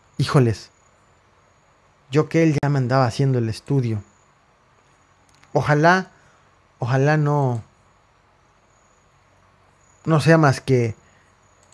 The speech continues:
el susto de un rato de decir, "Ay, lo vi, pero qué bueno que no me contagié". Esto es lo que ha anunciado el gobernador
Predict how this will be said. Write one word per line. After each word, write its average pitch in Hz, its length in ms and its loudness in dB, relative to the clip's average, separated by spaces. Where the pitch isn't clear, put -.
el 127 140 -2
susto 175 320 0
de 156 60 2
un 151 100 0
rato 135 360 2
de 120 100 -2
decir, 143 240 0
"Ay, 220 400 8
lo 131 240 2
vi, 202 420 0
pero 120 220 -4
qué 139 80 -4
bueno 151 260 0
que 131 100 -6
no 127 80 -2
me 135 120 -2
contagié". 107 560 -10
Esto 147 220 -4
es 156 60 0
lo 147 180 0
que 120 420 -2
ha 139 240 4
anunciado 127 440 0
el 123 60 0
gobernador 113 580 0